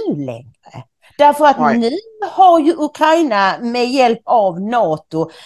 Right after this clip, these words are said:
Speaker 1: liksom visat att de vill inte ha fred med Ryssland. De vill, eh, eh, krossa Ryssland. Det kommer de aldrig kunna, inte ens med nato. Det kommer de inte.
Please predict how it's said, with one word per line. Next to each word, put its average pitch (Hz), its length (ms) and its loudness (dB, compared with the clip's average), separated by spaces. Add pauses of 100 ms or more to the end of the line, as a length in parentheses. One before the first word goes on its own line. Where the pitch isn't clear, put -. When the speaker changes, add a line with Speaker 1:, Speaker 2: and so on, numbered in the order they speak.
Speaker 1:
liksom 220 440 -4
visat 233 440 0
att 196 120 -2
de 214 180 -2 (260)
vill 349 580 -6 (100)
inte 453 200 -2
ha 202 380 2
fred 220 840 -6
med 123 180 -6
Ryssland. 120 520 -10
De 269 220 2 (240)
vill, 381 500 -6 (440)
eh, 247 100 2
eh, 233 240 0 (220)
krossa 302 560 0
Ryssland. 190 640 -4
Det 202 100 -6
kommer 208 260 0
de 208 80 -2
aldrig 226 220 -2
kunna, 208 460 -6
inte 214 160 -10
ens 202 180 -8
med 202 120 -8
nato. 190 260 -4
Det 208 160 -6
kommer 254 300 0
de 190 100 -6
inte. 233 160 -6